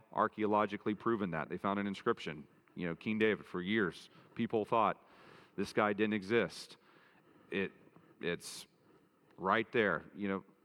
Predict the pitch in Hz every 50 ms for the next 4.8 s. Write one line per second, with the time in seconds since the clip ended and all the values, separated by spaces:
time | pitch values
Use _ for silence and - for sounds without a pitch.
0 | _ _ - - - - 151 147 - 139 139 127 113 - - 117 117 117 113 107
1 | - - 101 92 90 92 92 98 101 104 101 135 135 123 - 135 131 117 110 117
2 | 98 110 107 113 113 113 110 107 101 - 120 117 - - 120 113 104 113 110 107
3 | - 120 113 113 113 110 - - - - - - - - - - _ _ _ _
4 | _ _ - _ _ _ _ - - - 131 123 113 - -